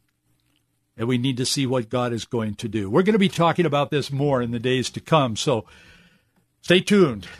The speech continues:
and thanks for being with us today, and thank you for your support. Our address is Box three nine nine, Bellevue, Washington, nine eight zero zero nine.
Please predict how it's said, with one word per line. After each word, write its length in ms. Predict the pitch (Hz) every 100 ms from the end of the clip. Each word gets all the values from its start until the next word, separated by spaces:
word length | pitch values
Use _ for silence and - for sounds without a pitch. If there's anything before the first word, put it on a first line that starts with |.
| - _
and 180 | 113 104
thanks 220 | 147 139
for 100 | 143
being 200 | 127 123
with 160 | 120 117
us 160 | 117
today, 260 | - 131 135
and 180 | 120 104
thank 220 | 220 208
you 140 | 214
for 80 | 190
your 180 | 175 170
support. 540 | - 131 175 135 - - _ _ _ _ _ -
Our 100 | 120
address 400 | 117 139 156 -
is 80 | 110
Box 380 | 123 135 - -
three 260 | 156 170
nine 260 | 156 151 143
nine, 380 | 131 131 123 98 92
Bellevue, 420 | 151 160 127 127
Washington, 720 | 123 151 139 127 101 117 113 -
nine 320 | 127 131 131
eight 300 | 123 123 117
zero 340 | 98 113 123 120
zero 300 | 110 110 110
nine. 500 | 104 92 78 78